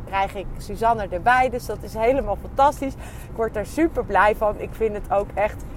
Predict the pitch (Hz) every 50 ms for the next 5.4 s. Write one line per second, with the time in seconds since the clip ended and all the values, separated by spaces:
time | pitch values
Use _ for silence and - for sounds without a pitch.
0 | - - - 160 185 247 311 339 285 226 208 190 - 202 190 190 190 - - 196
1 | 190 185 175 160 - - 175 170 160 165 - - 247 294 339 - 302 - - 247
2 | 247 269 330 370 - - - - - - - - - - - 208 226 196 180 -
3 | - - - 302 320 392 466 440 - - - - - - - - - - - -
4 | - - - - - - - - - - - - - 240 233 - - 220 196 202
5 | 202 202 196 - 175 170 170